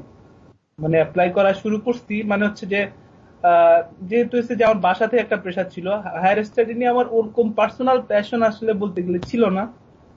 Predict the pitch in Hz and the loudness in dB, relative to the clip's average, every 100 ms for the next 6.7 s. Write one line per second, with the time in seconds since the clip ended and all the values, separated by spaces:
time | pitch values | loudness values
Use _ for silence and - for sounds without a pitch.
0 | _ - 254 247 247 240 240 247 233 247 | _ 0 4 6 6 4 2 -8 -4 -6
1 | 247 220 247 240 240 233 233 _ _ _ | -6 -2 4 6 6 2 -4 _ _ _
2 | - 202 185 185 180 220 220 214 196 202 | -12 -4 0 0 0 0 0 0 0 -2
3 | 202 214 196 190 185 190 - 190 190 185 | -4 -6 -6 -6 -4 -4 -4 -2 -2 -2
4 | - 180 175 175 175 175 185 180 208 214 | -2 -2 -2 -4 -4 -2 -2 -2 0 2
5 | 240 - _ _ _ 160 160 160 160 196 | 2 -4 _ _ _ 0 4 4 0 -2
6 | 190 180 190 180 185 180 190 | 0 2 2 2 0 0 -6